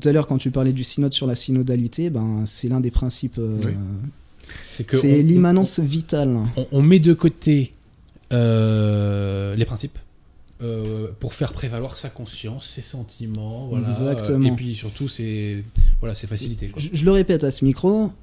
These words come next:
Speaker 1: la foi n'est pas un sentiment, la foi est le plein assentiment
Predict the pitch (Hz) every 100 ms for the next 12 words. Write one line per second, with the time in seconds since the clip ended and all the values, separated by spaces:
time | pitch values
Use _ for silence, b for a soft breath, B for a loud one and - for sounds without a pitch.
0 | - 135 147 - 185 170 123 - 196 165
1 | 127 - - 190 - 135 139 156 127 127
2 | - 160 170 - 156 - - 123 - -
3 | 151 180 185 175 147 139 147 135 139 135
4 | 135 127